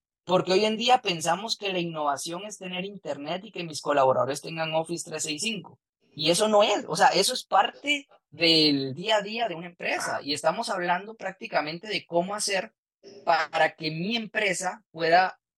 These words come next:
tener estas habilidades y destrezas que yo necesito para el mundo empresarial. Y partimos de algo bien, bien básico.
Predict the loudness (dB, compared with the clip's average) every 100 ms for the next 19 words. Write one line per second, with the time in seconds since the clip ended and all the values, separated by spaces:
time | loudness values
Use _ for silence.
0 | -6 -4 -4 -4 -2 -2 -4 -6 -6 -2
1 | 0 0 -2 -2 0 0 2 4 4 2
2 | -6 -14 -16 -12 -8 -8 -8 -6 -4 -4
3 | -6 -8 -8 -6 -6 -8 -6 -4 2 4
4 | 4 0 _ -8 0 0 0 -2 0 4
5 | 4 4 0 0 0 0 -4 -6 -2 -2
6 | -2 -12 -20 -20